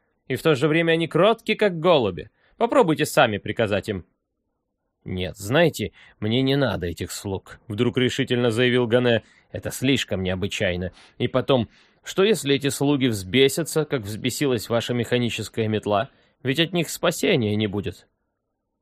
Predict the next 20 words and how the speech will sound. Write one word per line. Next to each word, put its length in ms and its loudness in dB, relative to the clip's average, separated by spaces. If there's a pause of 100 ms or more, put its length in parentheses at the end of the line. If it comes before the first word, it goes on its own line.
(240)
«Исключена 680 0
всякая 560 4
возможность», — 720 2
быстро 340 0
ответил 320 -2
Мичель. 340 -2 (340)
«Довольно 400 2
вам 140 0
сказать 340 -2
«стоп», 320 -2 (140)
и 80 -4
их 280 -2
механизм 600 0
парализуется». 920 0 (1500)
За 320 -4
окном 420 2
послышался 680 0
шум 300 0
отъезжавшего 720 0
грузовика. 720 0